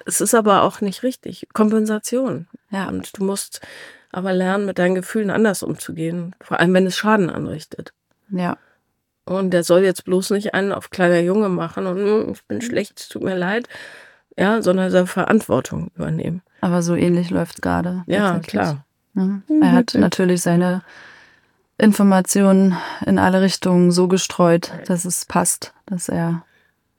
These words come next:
Speaker 2: quasi immer erzählt, „Ja, wir wissen, da ist was schiefgelaufen, wir machen eine Paartherapie“, und alle sagen, „Oh toll, gut, das ist der richtige Weg,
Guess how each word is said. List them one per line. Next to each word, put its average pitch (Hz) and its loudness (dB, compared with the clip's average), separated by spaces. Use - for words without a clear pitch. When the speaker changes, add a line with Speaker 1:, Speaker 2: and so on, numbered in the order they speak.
Speaker 2:
quasi 170 4
immer 170 6
erzählt, 175 2
„Ja, 175 -2
wir 170 -6
wissen, 175 0
da 170 2
ist 170 -6
was 175 -4
schiefgelaufen, 180 -2
wir 170 0
machen 170 0
eine 180 0
Paartherapie“, 190 -2
und 180 4
alle 175 4
sagen, 175 0
„Oh 214 2
toll, 208 4
gut, 208 4
das 190 -4
ist - -6
der 196 0
richtige 190 0
Weg, 202 2